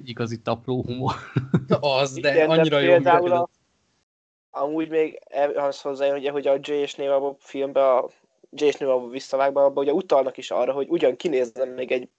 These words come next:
Speaker 3: Jay és Néma Bob filmet.
Speaker 1: Igen,
Speaker 3: Tehát
Speaker 1: igen, és ők ki is néznek a kamerába.
Speaker 3: Igen.
Speaker 1: Hát
Speaker 3: De
Speaker 1: érdekes lesz, hogy meg az, hogy már nem öregedtek egy kicsit ki, úgymond meg, hogy Kevin Smith
Speaker 3: Hát,
Speaker 1: is
Speaker 3: nem csak
Speaker 1: tudja
Speaker 3: az, hanem
Speaker 1: még hozni
Speaker 3: tényleg
Speaker 1: ezt
Speaker 3: ugye a
Speaker 1: a rendezést.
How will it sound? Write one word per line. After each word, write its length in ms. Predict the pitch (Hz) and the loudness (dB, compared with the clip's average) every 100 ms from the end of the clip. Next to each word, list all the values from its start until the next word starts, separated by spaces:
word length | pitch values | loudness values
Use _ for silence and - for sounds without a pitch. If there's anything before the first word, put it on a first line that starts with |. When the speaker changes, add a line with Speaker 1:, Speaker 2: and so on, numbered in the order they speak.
| _ | _
Speaker 3:
Jay 300 | - - - | -8 -4 -2
és 100 | 135 | -2
Néma 240 | 127 123 123 | -2 0 0
Bob 140 | 127 | -2
filmet. 280 | - 139 - | -2 -2 0
Speaker 1:
Igen, 120 | 123 | 2
Speaker 3:
Tehát 180 | 131 131 | 2 2
Speaker 1:
igen, 120 | 123 | -2
és 160 | 123 - | -4 -4
ők 140 | 131 | -4
ki 120 | - | -2
is 120 | 139 | -4
néznek 300 | - 135 127 | 0 0 0
a 80 | 127 | -2
kamerába. 640 | 131 123 117 120 - 123 - | -2 0 0 0 -4 -6 2
Speaker 3:
Igen. 160 | 175 127 - - - 131 - _ _ _ _ - 190 143 _ _ _ _ - _ _ _ _ _ _ _ | 2 2 -6 -20 -18 -20 -20 _ _ _ _ -14 -14 _ _ _ _ _ -20 _ _ _ _ _ _ _
Speaker 1:
Hát 260 | 185 196 | -2 0
Speaker 3:
De 80 | 196 | 0
Speaker 1:
érdekes 560 | 160 147 113 104 113 - | 2 2 2 -2 -4 -4
lesz, 260 | 113 - | -8 -4
hogy 220 | 127 120 | -4 -4
meg 280 | 120 123 131 | -6 -4 0
az, 260 | 156 143 - | 2 0 -2
hogy 160 | 131 | -2
már 280 | 123 120 113 - 101 110 | 0 0 -2 -6 -14 -4
nem 220 | 123 127 | 0 2
öregedtek 640 | 123 117 117 110 - 104 | 2 2 0 -2 -6 -10
egy 120 | 101 | -8
kicsit 360 | - 117 104 - | -8 -10 -10 -12
ki, 140 | 107 | -10
úgymond 400 | 98 98 98 98 | -8 -6 -6 -8
meg, 160 | 98 95 | -8 -10
hogy 140 | 101 | -10
Kevin 300 | 95 107 110 | -4 -2 -2
Smith 320 | 98 - 180 | -6 -4 -4
Speaker 3:
Hát, 100 | - | -2
Speaker 1:
is 60 | 185 | 0
Speaker 3:
nem 200 | 208 190 | 2 0
csak 180 | 135 131 | 0 2
Speaker 1:
tudja 80 | 160 127 | 4 4
Speaker 3:
az, 40 | |
hanem 160 | 120 113 | 4 2
Speaker 1:
még 140 | 107 | 0
hozni 320 | - 131 110 127 | -4 -4 0 2
Speaker 3:
tényleg 180 | 113 | 4
Speaker 1:
ezt 160 | 107 101 | 2 2
Speaker 3:
ugye 100 | 143 | 2
a 380 | 139 120 107 107 | 2 2 -2 -6
Speaker 1:
a 60 | 95 _ | -12 _
rendezést. 800 | 127 117 113 104 101 104 92 - | -4 -2 -2 -4 -10 -12 -14 -20